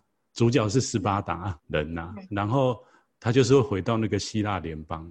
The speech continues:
Speaker 1: 那我们知道那个奥运这件国际的这个运动赛事，如果用历史来看，它最早可以推到当时的希腊联邦嘛。那老师说这个禁药，我蛮好奇的，就是我不晓得老师知不知道啦，就是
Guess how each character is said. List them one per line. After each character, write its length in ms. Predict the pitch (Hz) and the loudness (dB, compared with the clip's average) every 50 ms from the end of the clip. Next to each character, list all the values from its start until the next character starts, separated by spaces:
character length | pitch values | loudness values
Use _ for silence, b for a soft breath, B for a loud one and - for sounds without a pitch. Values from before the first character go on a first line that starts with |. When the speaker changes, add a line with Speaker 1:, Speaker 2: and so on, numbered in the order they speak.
| 101 | -6
Speaker 1:
那 140 | 107 123 156 | 0 2 4
我 40 | 143 | 4
们 120 | 120 117 110 | 4 2 2
知 120 | 117 135 | 0 2
道 160 | 127 147 135 | 2 4 4
那 100 | 127 135 | 4 2
个 100 | 120 - - | 0 -2 -4
奥 260 | - 147 139 131 131 | -2 0 2 2 4
运 120 | 131 123 | 4 4
这 160 | 110 113 127 117 | 2 2 0 -2
件 240 | 110 117 110 104 104 - _ | -2 -2 -4 -4 -6 -8 _
国 220 | - - 104 107 104 | -4 -2 0 0 0
际 180 | - 143 123 | 2 2 2
的 100 | 101 107 | 2 2
这 60 | 104 104 | -2 -2
个 60 | 110 | -2
运 220 | 113 113 113 110 | -2 -2 -2 -2
动 160 | 107 110 104 98 | -2 -2 -2 -2
赛 200 | - 113 104 95 | -2 -4 -4 -4
事， 480 | - - - 101 95 95 95 92 92 - 123 113 101 | -6 -6 -6 -4 -4 -4 -6 -8 -12 -16 -16 -10 -6
如 100 | 107 107 | -6 -4
果 140 | - 110 104 | -2 -2 -2
用 120 | 110 113 | 0 0
历 140 | 117 123 110 | 0 0 0
史 160 | 95 - - | -2 -6 -8
来 140 | 85 87 85 | -8 -8 -8
看， 180 | 82 - 101 98 | -6 -6 -6 -4
它 80 | 104 | -6
最 220 | 107 - - 113 95 | -6 -4 -4 -4 -4
早 160 | 92 87 85 | -4 -6 -8
可 180 | 85 - 90 87 | -8 -6 -6 -6
以 140 | 85 82 - _ _ _ | -6 -8 -12 _ _ _
推 180 | - - 95 87 | -10 -8 -8 -6
到 320 | 95 98 92 90 87 - - _ _ _ _ _ _ _ _ | -6 -6 -8 -8 -10 -12 -18 _ _ _ _ _ _ _ _
当 180 | - 98 104 107 | -6 -4 -4 -4
时 160 | - - 107 | -4 -4 -6
的 160 | - - 87 | -6 -6 -6
希 220 | 82 - - 95 87 | -8 -6 -6 -6 -6
腊 160 | 92 90 85 | -6 -6 -6
联 180 | 78 80 80 80 76 | -8 -10 -12 -12 -12
邦 180 | - 82 80 82 | -12 -12 -12 -12
嘛。 220 | 85 85 87 92 _ _ _ _ _ _ _ _ | -12 -14 -14 -16 _ _ _ _ _ _ _ _
那 120 | - 147 | -4 0
老 120 | 127 127 113 | 2 2 2
师 160 | - - 151 | 4 4 2
说 200 | 135 - 156 147 | 4 4 4 4
这 80 | 147 131 | 4 4
个 100 | 131 127 | 2 2
禁 280 | - - 135 123 123 | 2 2 2 4 4
药， 260 | 127 127 113 107 101 101 - | 4 4 2 0 0 -2 0
我 80 | 113 110 | 0 0
蛮 240 | 101 101 101 101 101 | 2 2 0 -2 0
好 160 | 107 127 113 | 0 0 0
奇 180 | - - 101 90 | 0 -2 -4 -4
的， 80 | 87 | -4
就 140 | 87 95 101 | -2 -4 -4
是 300 | 95 - 104 98 101 101 | -4 -4 -4 -4 -4 -4
我 60 | - 98 | -2 2
不 100 | 101 107 | 2 4
晓 160 | - 127 113 | 4 4 4
得 100 | 107 98 | 4 2
老 80 | 92 | 0
师 380 | 92 - 110 110 107 110 - - _ _ | 0 0 0 -2 -2 -2 -6 -10 _ _
知 140 | - - | -4 -2
不 80 | 104 101 | -2 -2
知 120 | 95 113 | 0 0
道 200 | 107 110 104 90 | 0 2 0 0
啦， 160 | 85 87 85 95 | -2 -4 -4 -2
就 100 | 117 127 | -2 0
是 260 | 113 131 127 120 | 2 2 0 0